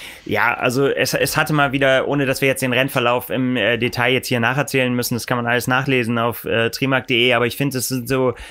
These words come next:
so viele Erkenntnisse, äh, rausgekommen, über die wir, äh, sprechen können. Ähm, ja, trotzdem, äh, vielleicht f-, von vorne nach hinten. Also ich meine, l-, letztendlich, ähm, richtig abgegangen ist es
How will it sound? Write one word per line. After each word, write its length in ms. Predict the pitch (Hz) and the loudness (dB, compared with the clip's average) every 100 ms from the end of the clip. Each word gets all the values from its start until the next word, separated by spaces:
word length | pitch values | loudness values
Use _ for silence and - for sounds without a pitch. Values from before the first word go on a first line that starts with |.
| - | -10
so 140 | - | -8
viele 300 | 120 - 175 | -4 -2 0
Erkenntnisse, 880 | 127 120 - 156 113 123 123 117 110 - _ _ | 0 -2 -2 -2 -2 -4 0 0 -2 -8 _ _
äh, 120 | - | 0
rausgekommen, 800 | 123 113 120 131 127 135 123 120 | 0 2 0 0 -2 0 0 -2
über 220 | 113 120 | 0 0
die 160 | 113 117 | 0 0
wir, 160 | 117 | 2
äh, 720 | 117 117 110 - 117 120 117 - | 2 2 0 0 2 2 0 -4
sprechen 400 | - 123 127 113 | -4 -4 -2 0
können. 320 | 123 127 127 - - - - | 0 0 -4 -14 -20 -20 -2
Ähm, 640 | 120 120 120 120 120 117 - - - | 2 2 2 2 0 -2 -6 -20 -6
ja, 200 | 120 131 147 | 2 2 4
trotzdem, 340 | 156 160 147 | 2 2 0
äh, 180 | 117 123 | 0 -2
vielleicht 460 | 143 143 143 - | 2 2 0 -6
f-, 180 | 113 - - - | -12 -12 -12 -12
von 220 | - 139 131 | -2 -2 2
vorne 260 | 143 139 | 2 2
nach 160 | 135 131 | 2 2
hinten. 240 | 143 127 | 0 2
Also 160 | 123 131 | 2 0
ich 100 | 123 | 0
meine, 300 | 143 143 - | 0 0 -4
l-, 240 | - 98 - | -10 -8 -2
letztendlich, 680 | 139 139 104 143 151 143 - - - _ | 0 0 0 0 0 -2 -10 -20 -20 _
ähm, 520 | 98 131 131 131 131 110 - _ _ - - - | 2 4 4 2 0 -4 -10 _ _ -20 -20 -2
richtig 560 | 143 143 147 - - - - - - - _ _ | 0 2 0 0 -8 -14 -14 -12 -12 -12 _ _
abgegangen 680 | 131 - 151 135 131 127 123 | 0 2 0 2 2 0 -2
ist 180 | 123 | -2
es 260 | 131 - | -2 -4